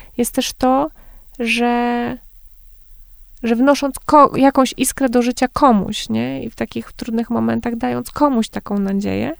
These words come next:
to czuję, że często dwukrotnie sobie też daję. Pod warunkiem, że robię to ze szczerej, ze szczerą intencją e, i dbając najpierw o siebie, o, nie? Dbając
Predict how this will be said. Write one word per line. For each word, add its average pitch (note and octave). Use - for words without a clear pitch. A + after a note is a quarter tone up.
to C4
czuję, F#4+
że F4
często E4
dwukrotnie D4
sobie B3+
też G#3+
daję. F#3
Pod B3
warunkiem, B3+
że A3+
robię A#3+
to A3+
ze A3
szczerej, C4
ze A#3+
szczerą B3+
intencją B3
e, A3+
i A#3+
dbając C4
najpierw B3
o -
siebie, F#3
o, F3
nie? A#3+
Dbając G#3+